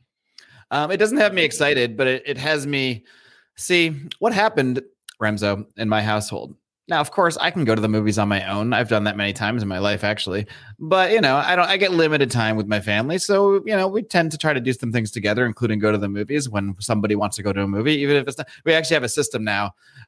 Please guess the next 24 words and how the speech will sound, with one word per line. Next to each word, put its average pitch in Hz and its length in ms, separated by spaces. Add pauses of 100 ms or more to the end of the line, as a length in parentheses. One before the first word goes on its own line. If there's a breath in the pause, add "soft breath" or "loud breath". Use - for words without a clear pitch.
um, 104 460
called, 107 400
like, 104 160
"Do 127 60
you 131 40
wanna 139 140
go 139 80
to 139 80
this 127 140
movie?" 151 340
And, 120 320 (240)
you 113 80
know, 110 120
maybe 113 520 (260)
the 110 80
answer 110 180
might 110 140
be 101 60
yes. 135 320
We 120 40
both 117 200
wanna 127 140
go. 123 180
Great. 123 300